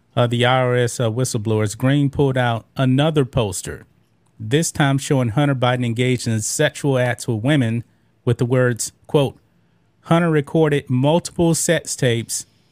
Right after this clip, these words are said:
with a prostitute he had paid for out of, um, his law firm's, uh, bank account.'"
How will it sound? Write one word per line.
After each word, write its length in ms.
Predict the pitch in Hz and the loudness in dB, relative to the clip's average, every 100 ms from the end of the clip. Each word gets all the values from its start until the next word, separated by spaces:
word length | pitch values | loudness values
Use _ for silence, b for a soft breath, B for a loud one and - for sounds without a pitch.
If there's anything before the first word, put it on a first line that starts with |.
| _ | _
with 160 | 123 120 | 0 0
a 60 | |
prostitute 800 | 110 139 139 - 113 123 104 95 - _ _ _ | 0 0 0 -2 -6 -4 -4 -6 -14 _ _ _
he 160 | 139 117 | 0 0
had 120 | 107 | 0
paid 320 | 143 143 131 | 0 0 0
for 380 | 139 120 117 110 _ _ _ _ _ - | 0 2 0 -4 _ _ _ _ _ -2
out 200 | 123 127 | 0 2
of, 160 | 117 | 0
um, 300 | 120 117 117 117 | 0 0 0 0
his 200 | 120 120 | 0 0
law 200 | 120 123 | 0 0
firm's, 400 | - 120 113 110 | -2 -2 0 -2
uh, 80 | |
bank 280 | 104 110 101 | 0 0 -2
account.'" 300 | 101 98 - | -4 -6 -6